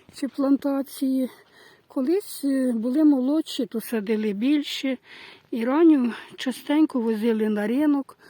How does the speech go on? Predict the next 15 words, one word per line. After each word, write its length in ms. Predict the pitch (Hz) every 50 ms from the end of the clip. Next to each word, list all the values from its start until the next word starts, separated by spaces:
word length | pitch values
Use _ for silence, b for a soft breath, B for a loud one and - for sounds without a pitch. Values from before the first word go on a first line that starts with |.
| B B B B B B B
А 40 | -
цього 360 | - - - 302 269 277 294
року 520 | 294 302 311 - - - 277 247 240 226 196 B B B B B B B B B B B B B
не 120 | 254 247
возили 560 | 262 269 254 254 233 208 226 240 247 247 254 254
ми 180 | 254 262 254
її 300 | 254 254 254 262 262 226 - - -
на 180 | 254 254 254
ринок, 440 | 254 269 269 269 277 277 254 - -
бо, 280 | - 202 214 214 208 196 - B B B B B B B B B B B B B _ -
е, 160 | - - 214
якась 420 | 220 226 220 - - 240 - -
вона 360 | 247 240 240 247 233 240 214 185 B B B B B B B B B B 415 453 494 - - - - _ - -
була 320 | - 247 208 240 254 262 226
поганенька, 960 | - 247 226 214 233 226 220 233 233 240 240 247 247 - - - 262 254